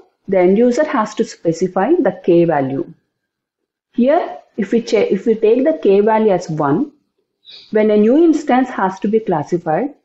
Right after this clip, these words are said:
we will find the most similar training instance from the training dataset, which is similar to the new instance. In this diagram, you can see out of all these training,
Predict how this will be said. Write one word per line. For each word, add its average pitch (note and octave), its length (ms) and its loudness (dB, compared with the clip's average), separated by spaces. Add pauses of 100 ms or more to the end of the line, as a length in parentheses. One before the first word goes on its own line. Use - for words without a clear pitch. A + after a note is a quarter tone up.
(380)
we G#3+ 100 2
will A#3 200 2
find G3+ 460 0 (460)
the E3+ 100 0
most A#3+ 560 2
similar A#3 580 2
training G3 360 2
instance F3 640 -2
from F#3+ 260 0
the G3+ 80 -2
training E3 420 0
dataset, D3 480 -6 (760)
which A3+ 180 -2
is B3 120 -2
similar G#3 360 2
to G#3 140 -2
the G4 280 -2 (140)
new F#3+ 200 4
instance. - 640 -2 (560)
In G3 120 2
this A3 180 2
diagram, E3+ 480 0
you B3 80 -2
can F3+ 180 0
see E3+ 400 -4 (340)
out G3 160 -2
of G3+ 160 -2
all A3 300 0
these D#4+ 420 2
training, G3+ 400 0